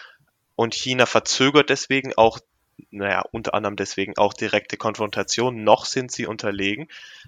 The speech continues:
aber sie, sie arbeiten stetig daran, dass sie, dass sie immer weiter aufsteigen und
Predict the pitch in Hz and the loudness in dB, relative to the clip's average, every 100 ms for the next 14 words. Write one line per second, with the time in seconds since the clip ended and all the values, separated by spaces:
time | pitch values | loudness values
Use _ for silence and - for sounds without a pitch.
0 | _ - 123 117 110 113 107 101 107 - | _ 8 10 10 8 4 -4 -4 0 8
1 | 120 120 107 - 107 - _ - - - | 10 10 6 2 -14 -14 _ -4 -2 4
2 | 170 214 131 - 104 95 98 101 98 104 | 2 4 0 4 4 4 0 -2 -2 -4
3 | 98 95 98 - 110 110 104 101 107 - | -4 -2 -4 -4 -2 -2 2 2 2 0
4 | 98 - - 101 120 127 _ _ _ _ | 0 0 2 2 2 -6 _ _ _ _
5 | _ _ _ _ - 107 107 107 104 - | _ _ _ _ -6 2 4 2 -4 -10